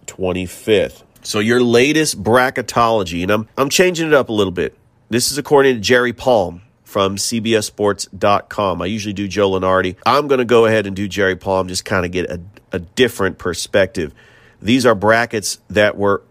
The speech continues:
updated as of March the first. So updated as of today. Your first four in is Memphis, Wake Forest, North Carolina, and Florida.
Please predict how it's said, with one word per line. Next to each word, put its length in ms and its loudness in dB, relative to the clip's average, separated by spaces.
updated 720 2
as 300 0
of 240 0
March 340 -4
the 80 -8
first. 540 -2
So 240 0
updated 480 0
as 240 2
of 160 -2
today. 380 0
Your 200 2
first 360 2
four 320 4
in 320 -2
is 120 -10
Memphis, 560 0
Wake 260 -2
Forest, 460 0
North 240 -2
Carolina, 440 0
and 140 -8
Florida. 460 -4